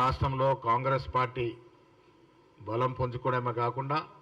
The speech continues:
వారు ఇదివరకే ఆచరించినటువంటి బడుగు బలైన వర్గాల యొక్క అభ్యున్నతి కోసం చేసినటువంటి కృషి, వారి ఇచ్చే సూచనలు కూడా తెలంగాణ కాంగ్రెస్ పార్టీ పరిగణలోకి తీసుకుంటది.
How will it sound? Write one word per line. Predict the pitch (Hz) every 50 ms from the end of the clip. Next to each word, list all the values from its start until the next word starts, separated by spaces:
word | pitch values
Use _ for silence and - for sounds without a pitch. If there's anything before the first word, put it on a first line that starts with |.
| - - - - - - - - - - _ - - _ _ _ -
వారు | 95 101 117 117 120 120
ఇదివరకే | 120 135 139 139 139 139 139 131 120
ఆచరించినటువంటి | 123 131 127 147 135 123 117 135 131 131 120 135 127 117 135 135 127 123 113 - - - - - - - - _ - - - _ _ -
బడుగు | - 90 104 117 127 135 135 135 120 113
బలైన | 117 120 127 127 127 131 127 127
వర్గాల | 127 123 123 131 123 127 123
యొక్క | 120 120 113
అభ్యున్నతి | 113 113 113 127 135 131 120 123 -
కోసం | 123 123 - 123 117 107 -
చేసినటువంటి | 113 117 113 123 123 113 120 113 104 117 113 110 104 - - - -
కృషి, | 117 120 120 - 156 151 156 - - - - - _ _ _ _ - - - _ - _ _ - - - - - _ -
వారి | 104 101 110 120 123 127 135 135 127 123 123 117 - - - - - - - _ _ _ _ _ _ _ _ _ _ -
ఇచ్చే | - 95 - 139 123 - -
సూచనలు | 143 139 139 - 160 147 143 139 131 123
కూడా | 127 127 135 127 123 120 - - - - - - _ _ _ _ _ -
తెలంగాణ | 104 107 127 131 135 131 127 127 123 123
కాంగ్రెస్ | 120 117 120 123 123 123 120 - -
పార్టీ | 117 117 110 117 -
పరిగణలోకి | 107 107 117 123 127 123 117 117 123
తీసుకుంటది. | 123 113 - - 123 117 127 123